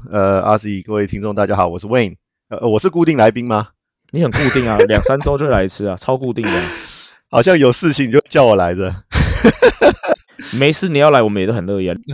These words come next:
Speaker 2: 我，我，我讲过，
Speaker 1: 是。
Speaker 2: 你每周要来，我们也是很乐意啊。
Speaker 1: 是，是，是，是，是。
Speaker 2: 对。
Speaker 1: 那这一周你是不是刻意，刻意叫我来的？
Speaker 2: 没有，没有，这没有刻意。这，这周还不知道会发生什么事情前就叫你来了。不过会发生什么事情，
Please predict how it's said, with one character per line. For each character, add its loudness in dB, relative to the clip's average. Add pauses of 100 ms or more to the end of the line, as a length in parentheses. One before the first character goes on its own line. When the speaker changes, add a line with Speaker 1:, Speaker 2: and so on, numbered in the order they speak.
(420)
Speaker 2:
我， -6 (120)
我， -6 (120)
我 2
讲 0
过， 0
Speaker 1:
是。 0
Speaker 2:
你 -6
每 -4
周 2
要 2
来， 0
我 -2
们 -8
也 -8
是 -10
很 -10
乐 -8
意 -10
啊。 -16 (580)
Speaker 1:
是， -2
是， -4
是， -10
是， -12
是。 -16
Speaker 2:
对。 -10
Speaker 1:
那 -2
这 0
一 4
周 2
你 -4
是 -10
不 -6
是 -12
刻 -10 (160)
意， -4
刻 2
意 -2
叫 0
我 0
来 -4
的？ -12 (540)
Speaker 2:
没 0
有， -2
没 0
有， 0
这 2
没 0
有 4
刻 -2
意。 0
这， 2 (220)
这 -2
周 -2
还 0
不 -12
知 0
道 2
会 2
发 0
生 0
什 -4
么 -6
事 -8
情 -6
前 -12
就 -8
叫 -2
你 -10
来 -12
了。 -14
不 -14
过 -2
会 0
发 2
生 0
什 -6
么 -6
事 -8
情， -12